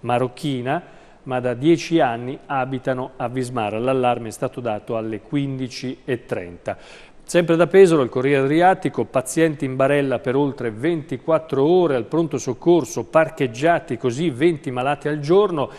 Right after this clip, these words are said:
La C G I L accusa, mancano ottanta posti letto. La segreteria, la segretaria punta il dito contro la riforma sanitaria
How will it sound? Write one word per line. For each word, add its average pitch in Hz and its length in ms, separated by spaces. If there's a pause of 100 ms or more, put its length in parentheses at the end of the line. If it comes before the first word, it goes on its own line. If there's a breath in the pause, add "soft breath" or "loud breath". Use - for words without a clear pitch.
(160 loud breath)
La 156 140
C 175 160
G 139 80
I 165 180
L 151 80
accusa, 160 540
mancano 143 400
ottanta 151 420
posti 160 380
letto. 165 500 (600 loud breath)
La 123 100
segreteria, 147 960 (360)
la - 120
segretaria 139 580
punta 165 400
il 127 140
dito 147 320
contro 135 560
la 117 220
riforma 127 420
sanitaria 120 720